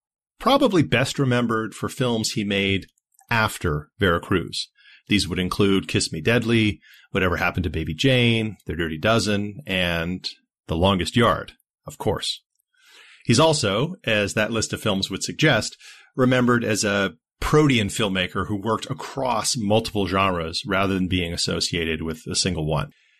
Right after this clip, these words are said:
Yet, though he only made six Westerns, Aldrich was always at home in the genre, which offered a ready backdrop for his stories of misfits in search of redemption, struggling to retain or reclaim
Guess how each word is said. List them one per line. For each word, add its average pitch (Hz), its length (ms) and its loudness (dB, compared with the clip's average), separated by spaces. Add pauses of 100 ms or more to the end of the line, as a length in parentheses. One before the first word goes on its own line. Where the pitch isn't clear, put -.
(300)
Yet, 139 460 2
though 113 220 2
he 117 160 4
only 127 240 2
made 107 220 0
six - 340 0
Westerns, 117 720 0
Aldrich 120 640 0
was 101 300 -2
always 147 360 6
at 127 100 0
home 104 300 -4
in 90 60 -8
the 87 80 -8
genre, 82 380 -4 (340)
which 110 160 0
offered 104 360 2
a 95 80 2
ready 104 240 2
backdrop 92 600 0
for 90 180 -4
his 92 160 -2
stories 98 580 2
of 87 220 -6
misfits 107 640 2
in 92 120 -4
search 95 260 0
of 87 80 -2
redemption, 95 480 -2 (420)
struggling 101 540 2
to 95 180 -2
retain 101 600 0
or 87 260 -2
reclaim 92 680 0